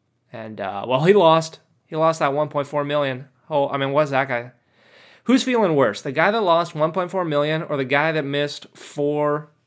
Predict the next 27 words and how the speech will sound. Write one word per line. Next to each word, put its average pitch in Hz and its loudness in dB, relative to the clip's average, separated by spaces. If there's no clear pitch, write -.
extra 143 -8
points 135 -6
in 123 -10
a 120 -6
row? 120 0
I'm 135 -2
gonna 190 -6
say, 175 -4
I'm - -6
gonna 233 -2
say 175 -2
the 165 -2
guy 151 4
that 143 0
lost 131 0
one 131 -4
point 120 -6
four 113 -8
million 107 -16
is - -20
probably - -16
feeling - -16
a - -18
little - -14
worse, - -16
you - -20
know? - -20